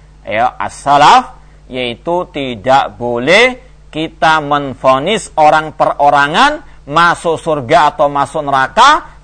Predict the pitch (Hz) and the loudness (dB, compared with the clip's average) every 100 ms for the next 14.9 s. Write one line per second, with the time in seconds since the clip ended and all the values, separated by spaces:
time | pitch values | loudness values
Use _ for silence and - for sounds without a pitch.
0 | - 190 180 175 156 135 127 139 135 113 | -4 2 2 0 -6 -6 -6 -4 -6 -6
1 | 117 107 135 139 131 127 110 - 127 - | -4 -4 -4 -4 -4 -4 -6 -12 -12 -10
2 | 139 - - - - - - - - - | -12 -12 -20 -20 -20 -20 -20 -20 -20 -20
3 | - 95 110 - - - - - - 156 | -16 -10 -10 -12 -20 -20 -20 -8 2 4
4 | 147 170 170 175 220 269 294 240 190 - | 4 2 4 2 2 2 4 2 0 -14
5 | - - - - - - - - 123 - | -20 -20 -20 -20 -20 -20 -18 -4 0 2
6 | 165 165 175 175 - 233 254 262 - - | 4 2 0 -4 -2 2 4 2 -4 -20
7 | - 156 170 160 170 175 226 240 - - | -18 -4 0 0 -2 0 2 2 -2 -20
8 | - - - - - - - - - - | -20 -20 -20 -20 -20 -20 -20 -20 -20 -20
9 | - - 220 262 247 202 - 196 185 - | -20 -6 -2 2 2 2 4 4 6 4
10 | 202 - - 247 269 262 262 254 247 262 | 2 2 0 0 0 0 2 0 -2 4
11 | 262 262 185 - - - - - 214 175 | 6 6 4 0 -12 -20 -18 -8 -2 0
12 | 113 156 147 135 131 127 - 127 113 160 | 0 -4 -6 -6 -6 -6 -8 -8 -8 -4
13 | 180 190 123 127 120 135 143 117 - 123 | -2 0 0 -2 -2 -8 -4 -4 -6 -6
14 | 110 110 113 120 113 190 247 - - | -6 -6 -8 -8 2 4 4 0 -14